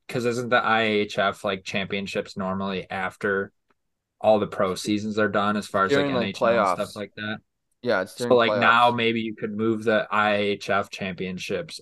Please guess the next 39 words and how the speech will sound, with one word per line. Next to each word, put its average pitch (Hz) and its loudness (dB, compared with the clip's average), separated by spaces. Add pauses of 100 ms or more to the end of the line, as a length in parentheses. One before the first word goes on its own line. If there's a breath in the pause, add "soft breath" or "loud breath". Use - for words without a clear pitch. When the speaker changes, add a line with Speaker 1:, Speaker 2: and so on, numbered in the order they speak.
Speaker 1:
up 101 -4
a 92 -6
little 92 -4
bit 92 -6
and, 104 -12
like, 95 -4
have, 107 0
like, 101 -2
a 104 -8
cool 117 2
thing 107 -2
where, 104 -2
like, 95 -4 (540 soft breath)
and 123 0
I 123 4
know, 117 2
and 110 0
I 107 2
know, 101 2
obviously, 95 -2
like, 90 -6 (480)
with 98 -8
the 95 -6
owners 92 -8
and 82 -20
stuff - -14
like - -16
that, 82 -10
they 95 -8
don't 92 -6
want, 90 -6 (120)
you 101 -10
know, 87 -10
guys 92 -2
going 90 -10
and 92 -10
getting 92 -8
hurt. 95 -6
But 101 -4